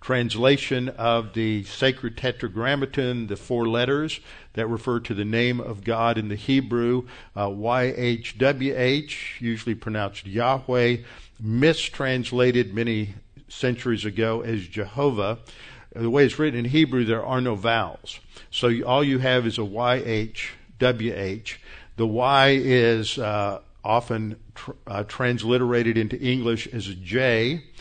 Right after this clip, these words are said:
so that's where you get the J. Uh, the W is, uh, is, is, or the V i-, is usually translated as a V. In fact, in Hebrew, the, the W is often pronounced as a V,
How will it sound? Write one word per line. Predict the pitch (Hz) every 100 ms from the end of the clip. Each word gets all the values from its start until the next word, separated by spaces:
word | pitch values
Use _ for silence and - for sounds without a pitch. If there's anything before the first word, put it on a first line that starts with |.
| -
so | - -
that's | 107 120 131
where |
you | 117 107
get | 117 120
the |
J. | 98 98 127 107 117 131 - - - - 120
Uh, | 104 107
the | 110 113
W | 101 147 139 135
is, | 143 147 120 110 -
uh, | 101 101 98 - - -
is, | 104 104 -
is, | 135 113 104 - - -
or | - 104
the | 92
V | 95 104 151 135 120
i-, |
is | 113 120 113 107
usually | 139 131 117
translated | - 120 113 110 104
as |
a |
V. | 98 131
In | 127
fact, | - 120 113
in | 104
Hebrew, | 104 160 147 120 120
the, | 107 104
the | 98 107
W | 101 123 117
is | 107
often | 113 113 110
pronounced | 104 107 113 123 -
as | 110 92
a |
V, | 90 101 101 101